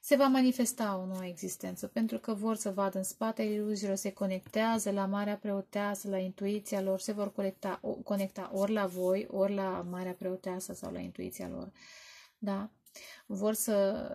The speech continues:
ră-, să-și schimbe viața. Iar apare turnul de la suferință să meargă către ce, regina de cupe, către receptivitate,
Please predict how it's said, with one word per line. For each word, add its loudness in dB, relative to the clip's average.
ră-, 0
să-și 0
schimbe 4
viața. -2
Iar 2
apare 0
turnul 0
de 0
la 4
suferință 0
să -2
meargă 0
către -2
ce, -2
regina 0
de -2
cupe, -4
către 0
receptivitate, -2